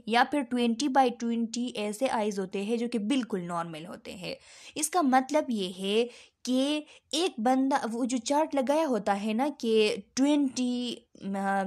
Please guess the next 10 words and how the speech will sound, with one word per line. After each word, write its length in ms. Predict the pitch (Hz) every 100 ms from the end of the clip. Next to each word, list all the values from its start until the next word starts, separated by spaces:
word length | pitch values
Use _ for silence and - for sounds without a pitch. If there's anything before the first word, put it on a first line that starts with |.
| 185 -
ट्वेंटी 340 | 277 294 269
फीट 340 | 247 262 285 -
के 140 | 220
डिस्टेंस 420 | 196 233 233 185
पे 140 | - 170
जो 100 | 175
चार्ट 360 | - 214 208
लगाई 340 | 185 180 185 170
होती 340 | 156 156 233
हैं, 200 | 180 185